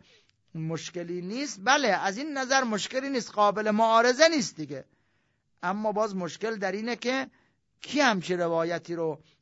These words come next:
عمل می‌کنه و کی همچی روایتی رو قبول داره که در کمتر از زنا اگر از اکراه باشه باید زم-، شر-، ضربهٔ شمشیر زد ولو طرف کشته بشه.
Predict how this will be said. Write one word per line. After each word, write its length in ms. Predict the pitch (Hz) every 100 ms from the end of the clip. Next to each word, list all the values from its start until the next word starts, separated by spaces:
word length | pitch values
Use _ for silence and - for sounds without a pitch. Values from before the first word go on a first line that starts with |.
| _
عمل 380 | 175 170 175 165
می‌کنه 400 | 160 160 156 156
و 80 | 151
کی 160 | 147 240
همچی 260 | 208 165
روایتی 420 | 175 170 170 160
رو 100 | 165
قبول 320 | 156 160 190 220
داره 220 | 220 226
که 100 | 180
در 180 | 165 156
کمتر 460 | 160 156 147 160
از 260 | 160 143 131
زنا 500 | 165 180 226 269 240 _ _ _ -
اگر 340 | 165 165 160 147
از 200 | 175 147 -
اکراه 440 | 170 165 165 151
باشه 340 | 147 156 147 208
باید 460 | 170 151 175 185 _ _ _ _ _ 156 143
زم-، 300 | 143 139 156
شر-، 300 | 147 160 156 151
ضربهٔ 460 | 151 156 151 180 180
شمشیر 480 | - 160 147 202 240
زد 280 | 214 254 208
ولو 220 | 214 196
طرف 300 | 165 156 143
کشته 300 | 147 127 139
بشه. 300 | 127 - 151